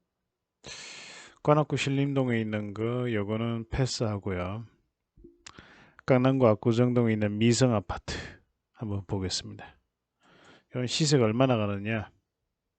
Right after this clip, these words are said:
음, 한번 보면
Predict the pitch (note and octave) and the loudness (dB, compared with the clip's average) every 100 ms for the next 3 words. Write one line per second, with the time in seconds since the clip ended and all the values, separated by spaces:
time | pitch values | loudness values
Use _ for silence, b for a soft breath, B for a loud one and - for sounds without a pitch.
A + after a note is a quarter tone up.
0 | _ _ _ _ _ _ _ _ _ _ | _ _ _ _ _ _ _ _ _ _
1 | _ _ _ _ _ _ B2 A#2+ A#2+ A#2+ | _ _ _ _ _ _ -20 -18 -16 -16
2 | B2 B2 B2 B2 A#2+ A2 A2 A#2 A2 G#2+ | -16 -16 -16 -16 -16 -14 -10 -10 -8 -10
3 | A2+ A2+ G#2+ G#2 G2+ G2+ | -8 -12 -12 -14 -14 -16